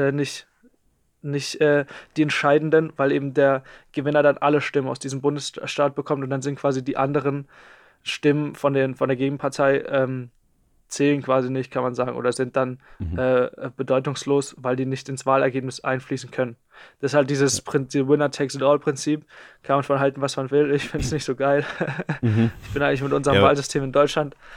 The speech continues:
Speaker 1: sehr zufrieden, aber, ähm, so ist es.
Speaker 2: Ja, aber da gibt's zwei Sachen, die ich nicht so ganz verstehe. Also diese Wahlmänner,
Speaker 1: Ja.
Speaker 2: sind es eigentliche Menschen, die wirklich dann auch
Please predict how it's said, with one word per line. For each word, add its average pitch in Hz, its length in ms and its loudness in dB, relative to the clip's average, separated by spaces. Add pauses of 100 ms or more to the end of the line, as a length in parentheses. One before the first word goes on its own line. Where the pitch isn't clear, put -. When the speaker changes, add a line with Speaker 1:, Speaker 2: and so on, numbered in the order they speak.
(140)
Speaker 1:
sehr 135 220 0
zufrieden, 151 500 -4
aber, 135 380 2
ähm, 127 260 -2
so 135 140 2
ist 131 140 -4
es. 123 200 -12 (1040)
Speaker 2:
Ja, - 60 -12
aber 92 80 -2
da 95 40 -4
gibt's - 260 -6
zwei 107 200 0
Sachen, 110 220 -4
die 104 80 -4
ich - 100 -6
nicht 101 140 -2
so 95 100 -6
ganz 90 220 -6
verstehe. - 260 -8
Also 80 100 -8
diese 82 320 -8
Wahlmänner, 101 540 -4
Speaker 1:
Ja. 139 60 4
Speaker 2:
sind 123 80 2
es - 200 -10
eigentliche 98 400 -4
Menschen, 98 400 -2
die 98 140 -6
wirklich 95 380 -6
dann 85 200 -6
auch - 240 -8